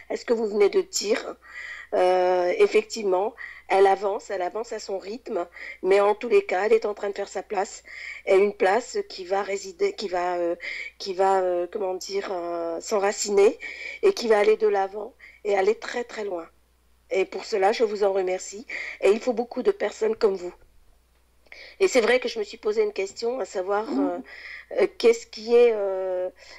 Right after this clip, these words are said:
Speaker 1: et vous, vous, et vous l'avez, oui, vous avez justement répondu à ma question sans que j'ai à vous la poser, parce que je me demandais s'il fallait, euh, justement la Tifinagh ou, euh, le latin. Et là, vous, donc, vous avez tout de suite répondu à,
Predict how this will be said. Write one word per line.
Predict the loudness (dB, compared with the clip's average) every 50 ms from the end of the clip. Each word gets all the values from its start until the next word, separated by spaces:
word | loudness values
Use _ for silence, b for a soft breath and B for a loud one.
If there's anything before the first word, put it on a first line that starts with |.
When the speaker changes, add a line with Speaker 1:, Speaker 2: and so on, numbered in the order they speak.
| B B
Speaker 1:
et | 2 2 4
vous, | 4 4 2 2 0 -4
vous, | -6 -10 -8 -4
et | -4 -2
vous | 0 0 2 6 6
l'avez, | 6 6 4 0 -2 -2 -2 -6
oui, | -8 -8
vous | -8 -12 -6 -6
avez | -6 -2 0 -2 -2
justement | -2 -6 -8 -6 -4 -2 -2 -4 -4
répondu | -4 -6 -6 -6 -8 -4 -2 -2
à | 0
ma | 0 0 -2
question | -2 -6 -10 -10 -8 -8 -8 -6
sans | -6 -8 -6
que | -2 -2 -2
j'ai | 0 0 0 0
à | 0
vous | 0 2
la | 2 2 2
poser, | 2 -2 -8 -8 -8 -14 -14 B B B B B B B B B B
parce | -6 -2
que | 0 2
je | 2 4
me | 6
demandais | 6 4 4 4 2 4 4 2 2
s'il | 2 -6 -14 -10
fallait, | -2 0 2 4 6 6 6 6 4
euh, | 2 0 -4 -6 -8
justement | -10 -12 -12 -4 -4 -2 0 0
la | -2 -2 -4
Tifinagh | -6 -10 -12 -4 -2 0 0 0 0 -2 -4 -12 _ _ b b b b b b b b b b _ -4 0
ou, | 2 2 4 2 2 -2 -8 _ -2 0
euh, | 2 2 2 2 2 2 4 4 4 4 4 4 4 4
le | 6 6 6
latin. | 6 4 2 0 -4 -10 -10 -10 B B B B B B B B B
Et | 0 2 4
là, | 6 6 4 4 2
vous, | 0 0
donc, | -2 -2 -4 -4
vous | -2 -2
avez | 0 0 0
tout | -4 -6 -14
de | -10 -10
suite | -10 -6 -4
répondu | -6 -6 -4 -4 -4 -4 -4 -4 -2 -2
à, | 0 0 -2 -4 -6 -8